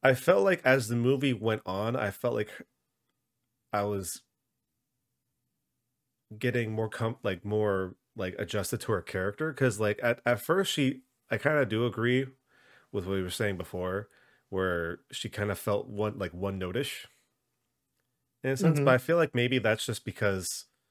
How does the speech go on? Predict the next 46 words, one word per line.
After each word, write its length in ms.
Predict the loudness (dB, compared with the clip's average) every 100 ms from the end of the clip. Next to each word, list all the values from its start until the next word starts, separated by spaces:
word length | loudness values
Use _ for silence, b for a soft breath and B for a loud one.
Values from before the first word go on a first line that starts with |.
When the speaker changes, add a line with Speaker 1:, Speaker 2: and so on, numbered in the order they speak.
| _ _ _ _ _ _ _ _ _ _ _ _ -2
Speaker 1:
maybe 160 | -2
it's 120 | -2
'cause, 180 | -2 -4
like, 140 | -2 0
oh, 240 | 0 0
she's 300 | -2 -2 -2
only 580 | 0 2 2 0 -4 -8 _ _ _ -8
like, 200 | -8 -8 _ _ _ _ _ _ -6
getting 280 | -4 -2 -4
started 500 | -2 0 2 0 -2
in 180 | -4 -4
this, 200 | -4 -4
like, 200 | -4 -6
new, 280 | -6 -4 -4
like, 240 | -4 -6
chapter 360 | -4 -4 -2 -4
of 60 | -2
her 120 | -2
life, 400 | -2 -2 -4 -8
and, 140 | -8
like, 180 | -6 -8
she's 200 | -8 -10
trying 220 | -4 -4 -4
to 60 |
do 160 | -4 -4
all 120 | -2
these 260 | -4 -8 -4
things 320 | -4 -2 -6
to 60 | -8
be 140 | -6
a 60 | -6
hero, 580 | 0 4 6 6 4 0 b b b b -4
but 100 | 0
she 120 | 4
doesn't 240 | 4 2
really 200 | 0 -2
know 540 | -2 -2 0 0 -2 -4 _ _ _ _
exactly 540 | -6 2 4 4 4 2
what 220 | 2 2
being 180 | 0 0
a 40 |
hero 360 | 2 2 4 2
means 380 | 0 -2 -2 2
yet. 360 | 4 4 0 _ _
And 140 | -4 -2
then, 340 | -2 -2 -8